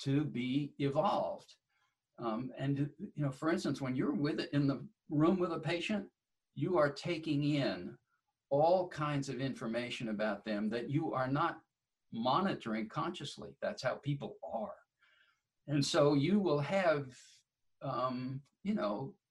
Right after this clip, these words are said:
instincts or, uh, you know, just something that tells you that something's going on that is a result of the way the patient is smelling, their skin color,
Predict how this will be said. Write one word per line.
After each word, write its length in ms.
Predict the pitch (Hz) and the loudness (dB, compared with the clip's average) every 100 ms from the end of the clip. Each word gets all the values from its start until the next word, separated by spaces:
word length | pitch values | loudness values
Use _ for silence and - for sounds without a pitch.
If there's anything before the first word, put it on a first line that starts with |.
| _ | _
instincts 720 | 226 254 - 285 - - - - | 0 0 -4 -4 -6 -8 -14 -10
or, 380 | 131 123 131 - - _ - | -6 -4 -6 -10 -20 _ -6
uh, 480 | 127 123 127 123 117 120 139 - _ _ _ | -2 2 4 4 2 -2 -10 -16 _ _ _
you 100 | 156 | -2
know, 240 | 143 139 147 | -2 -2 -6
just 300 | 151 175 - _ _ - | -4 -2 -4 _ _ -20
something 560 | - - 190 180 180 165 | -20 -6 -4 -2 0 0
that 200 | 147 - | 0 -2
tells 440 | - 202 208 139 | 0 2 2 2
you 220 | 123 98 - - | -2 -4 -8 -8
that 180 | 135 - | -6 -2
something's 460 | - 175 156 147 - | 0 0 2 -2 0
going 380 | 139 139 127 | 0 0 0
on 460 | 139 170 113 85 - - _ _ _ _ _ _ _ | 0 0 0 -2 -8 -16 _ _ _ _ _ _ _
that 300 | 139 147 143 - _ _ | 4 6 6 -2 _ _
is 200 | - 139 | -2 0
a 60 | 147 | 2
result 480 | 151 139 240 262 165 | 2 4 4 2 2
of 460 | - 135 143 143 - - _ _ _ - | 2 4 2 0 -10 -18 _ _ _ -14
the 80 | 123 | -6
way 220 | 107 107 | -4 -2
the 80 | 101 | -4
patient 480 | 107 90 - 92 87 90 | -6 -8 -8 -10 -10 -12
is 120 | - | -10
smelling, 520 | - 143 139 143 127 | -2 0 2 0 -2
their 220 | 87 - - _ _ _ | -6 -10 -16 _ _ _
skin 600 | - - _ 156 147 151 | -20 -20 _ -2 0 0
color, 460 | 139 135 127 123 | 0 0 0 -4